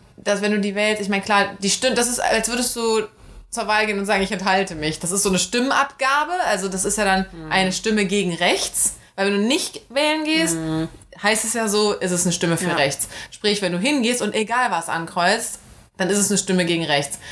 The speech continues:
Speaker 1: Und das wäre bei diesen Pupsparteien halt auch, wenn du auf einmal die
Speaker 2: Ja.
Speaker 1: Tierschutzpartei wählst. Die werden niemals in irgendeine Führungsrolle da kommen, aber es ist
Speaker 2: Ja.
Speaker 1: zumindest gegen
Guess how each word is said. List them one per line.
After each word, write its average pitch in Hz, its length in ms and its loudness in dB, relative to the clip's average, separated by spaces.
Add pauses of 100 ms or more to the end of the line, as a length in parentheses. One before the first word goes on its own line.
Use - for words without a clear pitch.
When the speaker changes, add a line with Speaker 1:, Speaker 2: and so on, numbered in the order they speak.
(180)
Speaker 1:
Und 185 60 -6
das 190 120 0
wäre 233 120 4
bei 240 100 4
diesen 208 260 0
Pupsparteien 214 600 0
halt 190 140 0
auch, 160 220 0
wenn 156 80 -4
du 156 40 -4
auf 160 60 -6
einmal 165 160 0
die 160 60 -2
Speaker 2:
Ja. 156 80 0
Speaker 1:
Tierschutzpartei 156 680 0
wählst. 151 240 0 (240)
Die 220 100 -4
werden 277 240 4
niemals 262 520 2
in 226 80 -2
irgendeine 226 200 2
Führungsrolle 214 600 0
da 175 140 0
kommen, 196 300 -2
aber 180 200 0
es 180 60 -2
ist 180 100 -4
Speaker 2:
Ja. 170 60 -4
Speaker 1:
zumindest 196 460 0
gegen 175 540 2